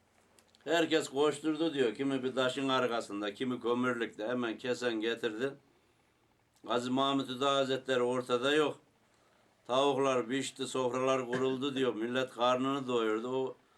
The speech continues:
tavuk koltuğunun altında öyle iki büklüm geldi. "Evladım,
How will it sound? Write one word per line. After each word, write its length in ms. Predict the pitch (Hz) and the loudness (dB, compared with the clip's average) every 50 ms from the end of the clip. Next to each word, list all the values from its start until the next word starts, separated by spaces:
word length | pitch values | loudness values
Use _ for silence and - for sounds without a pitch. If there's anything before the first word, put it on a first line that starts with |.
| _ _ _ _ _ | _ _ _ _ _
tavuk 340 | - 135 139 139 139 120 - | 0 0 2 2 0 -2 -2
koltuğunun 540 | 123 127 139 135 131 135 143 139 135 135 127 | 0 0 0 0 2 2 2 2 2 2 2
altında 680 | 127 131 135 135 131 135 131 127 131 143 147 156 151 - _ _ _ _ _ _ _ _ _ _ _ _ _ _ _ - | 2 2 2 2 0 -2 -2 0 0 0 0 -2 -4 -10 _ _ _ _ _ _ _ _ _ _ _ _ _ _ _ -6
öyle 320 | - 139 147 143 139 139 | -2 0 0 2 2 2
iki 240 | 139 139 147 160 147 | 2 2 0 0 2
büklüm 400 | 143 143 - - 127 135 139 143 | 0 -2 -2 -2 -2 0 0 2
geldi. 320 | 135 139 139 143 143 131 127 | 2 2 2 2 0 0 0
"Evladım, 680 | 117 120 120 123 135 143 156 170 165 170 156 143 | 2 2 2 4 4 4 4 4 2 2 0 -2